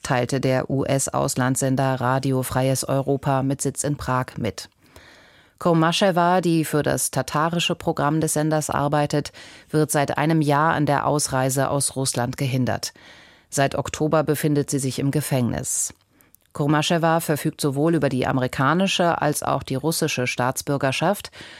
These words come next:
Russlands Justiz wirft ihr vor, sich nicht als ausländische Agentin registriert zu haben.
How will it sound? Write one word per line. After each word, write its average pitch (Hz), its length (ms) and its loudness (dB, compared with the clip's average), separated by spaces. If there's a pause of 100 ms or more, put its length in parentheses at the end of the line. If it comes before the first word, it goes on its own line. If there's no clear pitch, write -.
(400)
Russlands 151 420 2
Justiz - 480 -2
wirft 196 220 0
ihr 190 100 2
vor, 175 360 2
sich 160 200 -2
nicht 170 280 0
als 143 440 0
ausländische 151 720 0
Agentin 156 480 2
registriert 135 600 -2
zu 139 180 -4
haben. 131 420 0